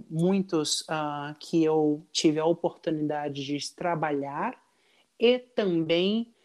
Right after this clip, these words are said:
é, de fazer diversos congressos juntos, eles gostam de, é, cutucar.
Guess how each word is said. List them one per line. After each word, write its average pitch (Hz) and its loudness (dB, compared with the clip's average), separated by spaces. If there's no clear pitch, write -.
é, 170 0
de 156 -4
fazer 170 -2
diversos 175 -2
congressos 160 -2
juntos, 190 -2
eles 233 0
gostam 220 0
de, 165 2
é, 160 -6
cutucar. 311 2